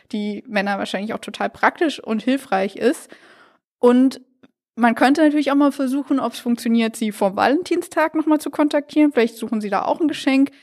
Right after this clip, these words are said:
Absolutes, äh, Sahnehäubchen wäre natürlich, wenn man vielleicht sogar noch einen Geburtstagsreminder für die Partnerin einrichten könnte. Dazu müsste man, äh, natürlich erstmal den Geburtstag erfragen.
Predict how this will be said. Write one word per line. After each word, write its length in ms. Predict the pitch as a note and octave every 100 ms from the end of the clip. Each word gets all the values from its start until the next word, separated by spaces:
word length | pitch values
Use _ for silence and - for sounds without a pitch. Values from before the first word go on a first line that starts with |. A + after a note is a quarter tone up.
| _ _ _ _ _ _ _
Absolutes, 800 | - - A#3 A#3+ A#3 A3 A3 -
äh, 340 | - G3+ G3+
Sahnehäubchen 680 | G3+ G3+ B3+ C4 A#3+ A#3+ B3
wäre 120 | A3+ A3+
natürlich, 420 | A3 A3+ G#3+ G#3+
wenn 120 | G#3
man 280 | G#3 G3+ B3+
vielleicht 520 | - - - G3+ G3+
sogar 200 | G#3 G3+
noch 120 | G3+
einen 300 | G3+ G3 F#3+
Geburtstagsreminder 1200 | G3+ G3+ A3+ - D#4 C#4 - C4+ B3+ C4 C#4 C4
für 160 | C4 -
die 100 | B3+
Partnerin 720 | - A3+ A#3 B3 A#3 A3+ A3+
einrichten 520 | - G#3+ A3+ A3 A3
könnte. 320 | - G#3+ G#3+
Dazu 260 | G3+ G3 G3+
müsste 300 | G3 G3 -
man, 340 | F#3 F#3 F#3 -
äh, 240 | G3+ F#3+ -
natürlich 340 | G3+ G3 F#3+
erstmal 240 | - G3 G3
den 100 | G3
Geburtstag 460 | G3 A3 A3+ A3
erfragen. 580 | A3 - F#3+ G3 A#3+ B3+